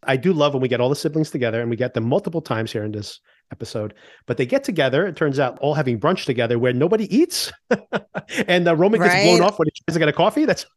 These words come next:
Speaker 2: All those pastries on the table.
Speaker 1: Yep.
Speaker 2: Is there a theme of Roman not being able to get a drink when he wants?
Speaker 1: He was complaining that
Speaker 2: <laughs>
Speaker 1: at Shiv's wedding, he couldn't get a drink
Speaker 2: Right,
Speaker 1: because
Speaker 2: because
Speaker 1: of the
Speaker 2: the, <laughs> yeah,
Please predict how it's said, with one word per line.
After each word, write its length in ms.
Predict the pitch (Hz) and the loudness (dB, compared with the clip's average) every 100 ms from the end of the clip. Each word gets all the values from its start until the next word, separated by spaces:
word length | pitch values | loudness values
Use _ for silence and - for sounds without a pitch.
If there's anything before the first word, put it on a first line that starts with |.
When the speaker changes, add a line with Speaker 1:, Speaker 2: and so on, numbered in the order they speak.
| _ _ - - | _ _ -16 -4
Speaker 2:
All 160 | 175 190 | -2 0
those 240 | 196 214 | 0 -2
pastries 600 | - 180 165 - 170 170 | -4 -2 -2 -2 -2 -2
on 140 | 175 165 | -4 -6
the 60 | |
table. 600 | 160 165 165 160 165 175 - _ _ _ - | -4 -2 0 0 0 0 -6 _ _ _ -8
Speaker 1:
Yep. 200 | 113 - _ _ _ | -8 -8 _ _ _
Speaker 2:
Is 180 | - 254 | -2 0
there 220 | 269 269 | 2 2
a 100 | 262 | 2
theme 460 | 262 - 170 180 185 | 0 0 0 2 0
of 160 | 180 | -2
Roman 360 | 139 156 160 156 | -2 -2 -2 -2
not 220 | 139 143 | -2 -2
being 180 | 135 139 | -6 -8
able 160 | 135 139 | -6 -4
to 60 | |
get 120 | 139 135 | -2 -4
a 80 | |
drink 320 | 139 135 131 139 | -2 -4 -4 -4
when 120 | 135 | -6
he 80 | 151 | -4
wants? 340 | 147 135 139 - | -4 -2 -2 2
Speaker 1:
He 100 | 185 | 2
was 120 | 196 | 4
complaining 480 | 208 170 208 202 151 | 0 2 4 4 4
that 140 | 160 | 4
Speaker 2:
<laughs> 20 | |
Speaker 1:
at 180 | 277 139 | 4 0
Shiv's 280 | - 147 123 | 0 -2 0
wedding, 320 | 131 127 127 | 0 2 2
he 100 | 135 | 0
couldn't 260 | 135 151 135 | 0 0 2
get 100 | 143 | 0
a 40 | |
drink 100 | 202 285 | 2 4
Speaker 2:
Right, 260 | 262 226 | 4 2
Speaker 1:
because 420 | 220 - 254 226 | 2 2 0 0
Speaker 2:
because 0 | |
Speaker 1:
of 240 | 240 220 269 - - _ _ - | 2 2 0 -6 -16 _ _ -16
the 140 | 208 | -8
Speaker 2:
the, 140 | - - - - | -8 -8 -12 -10
<laughs> 0 | |
yeah, 340 | 139 120 110 | -6 -4 -6